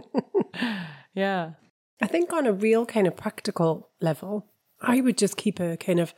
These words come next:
Speaker 2: I would keep an insecurity diary, like, literally every day, kind of write down the moments where you're feeling insecure. What is it that, um, started it off? So, you know, what made me feel insecure? What triggered that? You know, h-,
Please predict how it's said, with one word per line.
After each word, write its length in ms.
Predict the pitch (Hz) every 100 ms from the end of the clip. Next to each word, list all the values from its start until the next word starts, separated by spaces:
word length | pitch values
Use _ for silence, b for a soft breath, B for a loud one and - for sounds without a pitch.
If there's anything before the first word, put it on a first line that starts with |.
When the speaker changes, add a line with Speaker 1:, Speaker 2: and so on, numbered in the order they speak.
| b b b b b b _ -
Speaker 2:
I 60 | 233
would 140 | 226
keep 180 | 269 254
an 100 | 220
insecurity 880 | 220 208 - 214 208 202 190 202 185
diary, 560 | 180 180 208 208 311
like, 300 | 302 202 196 B B B _
literally 520 | 233 247 - 220 196
every 200 | 202 226
day, 540 | 220 208 170 160 226
kind 220 | 240 220 196
of 140 | 190
write 260 | 202 220 220
down 320 | 196 175 175
the 80 | 190
moments 680 | 196 214 196 180 214 233 - -
where 160 | 196 190
you're 140 | 185
feeling 360 | - 208 196 185
insecure. 600 | 180 - - 220 165 190 B B B B _
What 220 | 226 233
is 140 | 220
it 220 | 233 220 -
that, 300 | 190 196 - -
um, 440 | 196 190 185 180
started 440 | 180 - 202 180 190
it 100 | 180
off? 280 | 247 262 -
So, 460 | - 196 185 180 180 B B B
you 80 | 220
know, 80 | 202
what 200 | 214 220
made 280 | 196 196 202
me 100 | 196
feel 320 | - 202 202
insecure? 540 | 214 185 - - 202
What 220 | 185 190 -
triggered 320 | 220 208 196
that? 300 | 196 190 - B B B B _ _ 320
You 140 | 220
know, 120 | 196
h-, 100 | 185